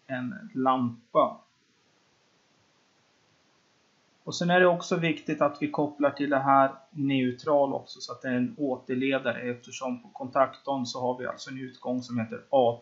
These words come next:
två. Och den ska alltså kopplas till neutral. Och samma sak med lampan också, för att lampan ska kunna fungera så måste det också finnas en neutral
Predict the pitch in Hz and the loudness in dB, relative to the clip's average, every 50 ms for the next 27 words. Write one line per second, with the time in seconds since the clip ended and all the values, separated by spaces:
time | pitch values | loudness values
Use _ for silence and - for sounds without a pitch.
0 | - - - 160 139 123 - - _ _ _ _ _ _ _ _ _ _ _ - | -8 -12 -8 -8 -6 -6 -8 -12 _ _ _ _ _ _ _ _ _ _ _ -16
1 | 143 135 135 127 127 123 - - 127 123 - - 127 - - 135 123 - - - | -6 -2 0 0 0 0 -2 -2 -4 -4 -4 -8 -14 -10 -10 -10 -10 -8 -4 -2
2 | 120 117 - - - - - 127 - 123 123 120 123 123 123 120 113 113 113 - | -2 -2 -2 -6 -12 -10 -10 -10 -8 -6 -4 -2 -2 -2 -2 -2 -4 -6 -8 -12
3 | - 135 135 143 131 - - - 135 127 - _ _ _ _ _ _ _ _ - | -16 -6 -4 -2 -2 -2 -4 -6 -8 -12 -16 _ _ _ _ _ _ _ _ -10
4 | 131 - - 143 139 135 135 127 - - 131 123 - - 127 123 123 120 120 123 | -8 -2 0 2 2 2 2 0 0 0 -2 -2 -2 -2 0 2 4 4 4 4
5 | 120 - - 123 123 120 117 - - - - - - 123 117 - 139 131 123 120 | 2 0 0 0 2 0 -2 -4 -8 -12 -12 -6 -6 -6 -6 -2 0 0 0 0
6 | 120 - 127 123 - - - - - 131 127 120 117 127 127 123 123 120 117 113 | -2 -4 -6 -8 -8 -12 -18 -16 -14 -12 -12 -12 -10 -10 -10 -8 -6 -4 -4 -2
7 | 113 117 117 - - _ _ _ _ _ _ _ - 139 127 123 120 117 117 - | -2 -4 -6 -8 -12 _ _ _ _ _ _ _ -6 -2 0 2 2 0 -2 -6
8 | - - 120 113 113 - - 123 117 - - 123 113 113 113 - - 127 120 117 | -6 -4 -2 -2 -2 -6 -10 -12 -12 -8 -6 -4 -4 -4 -4 -6 -6 -4 -4 -2
9 | 117 123 117 113 117 120 117 - - - - _ 131 131 131 123 120 117 110 | 0 0 0 -2 -2 -4 -6 -10 -16 -20 -20 _ -4 -2 0 0 0 -2 -4